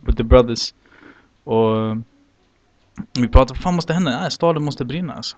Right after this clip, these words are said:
Staden måste brinna." Och mina släktingar, de äldre, det är de som brukar bli klassade som extrema. De som inte anpassar sig. De som inte tycker om socialdemokratin, liksom.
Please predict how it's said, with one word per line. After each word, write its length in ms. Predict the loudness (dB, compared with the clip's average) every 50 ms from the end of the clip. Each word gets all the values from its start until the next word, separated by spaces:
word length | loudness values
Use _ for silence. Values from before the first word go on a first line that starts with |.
| _ _ _
Staden 240 | 0 0 0 2 0
måste 180 | -2 -6 -8 -6
brinna." 300 | -6 -4 -4 -4 -6 -8 -10 -14 -20 -20 -20 -20 -20 -20 _ -8
Och 260 | -4 -2 -2 0 0
mina 180 | 0 0 0 0
släktingar, 720 | 0 2 0 0 0 0 -2 0 0 2 2 0 -2 -2
de 140 | -2 -2 -2
äldre, 680 | -2 -2 -4 -2 -2 0 0 0 -2 -4 -4 -6 -8 -12 -14 -16 -16 -16 -18 -20 -20 -20 -20 -20 -20 -20 -20 -20 _ _ _ _ _ _ _ _ _
det 100 | -6 -4
är 80 | -4 -4 -4
de 160 | -6 -6 -6
som 180 | -4 -4 -2
brukar 300 | -2 -2 -2 -2 -2 -2
bli 160 | -2 -2 -6 -4
klassade 340 | -2 -2 -2 -2 -4 -4
som 180 | -6 -4 -4 -6
extrema. 640 | -6 -6 -8 -8 -4 0 2 2 4 2 2 -2 -4 -8 _ _ -20 -20 -20 -20 _ _ -20 _ _ _ _ _ _ _
De 260 | -12 -10 -6 -6 -6 -2
som 200 | 0 0 0 0
inte 260 | 0 -2 -2 0 0
anpassar 440 | 0 0 0 0 -2 -4 -4 -6 -10
sig. 320 | -8 -6 -6 -6 -6 -8 -12 _ _ _ _ _ _ _ _ _ _ _ _ _ _ _ -8
De 180 | -4 -2 -2
som 280 | -2 -2 -4 -4 -4 -4 -4
inte 280 | -4 -4 -4 -4 -6 -8
tycker 180 | -6 -2 0
om 340 | 0 0 2 0 -2 -2 -6 -10 _ _
socialdemokratin, 1300 | -14 -12 -10 -6 -2 -2 -2 -2 -2 -4 -6 -4 -4 -4 -4 -4 -6 -8 -6 -4 -4 -2 -2 -2 -4 -4
liksom. 380 | -6 -8 -12 -12 -12 -12 -14